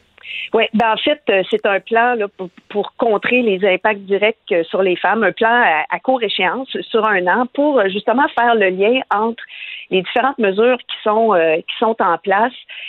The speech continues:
et la situation qui, qui, qui, qui est exacerbée, la situation d'inégalité qui est exacerbée avec la pandémie.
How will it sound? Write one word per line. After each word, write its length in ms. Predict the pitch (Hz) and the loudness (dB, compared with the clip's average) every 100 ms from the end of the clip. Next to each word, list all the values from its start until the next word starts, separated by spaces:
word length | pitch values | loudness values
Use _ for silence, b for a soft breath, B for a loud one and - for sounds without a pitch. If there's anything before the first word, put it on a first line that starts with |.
| B | B
et 220 | - 277 277 | 0 2 2
la 120 | 196 - - | 0 -4 -4
situation 600 | 226 190 175 220 226 220 - | 0 0 0 0 0 -2 -10
qui, 120 | 180 - | -14 -4
qui, 220 | 190 170 - - - B B B B - _ - | -4 -4 -10 -18 -20 B B B B -20 _ -2
qui, 240 | 190 165 - | 0 0 -2
qui 80 | 180 | -6
est 180 | 160 160 B B B B 247 | -6 -8 B B B B -2
exacerbée, 680 | 190 214 214 220 185 214 233 | 2 0 2 -2 0 0 0
la 120 | 185 - | -2 -2
situation 340 | 214 185 240 | 0 2 2
d'inégalité 720 | 233 233 226 214 196 185 247 | 2 2 2 2 0 -2 -2
qui 80 | 214 | 0
est 80 | 202 | -2
exacerbée 800 | 180 180 - 196 180 185 226 | -2 -4 -4 -6 -4 0 2
avec 200 | 208 175 | 2 0
la 100 | 190 | -2
pandémie. 540 | 165 185 165 160 165 | -2 -2 -2 -4 -6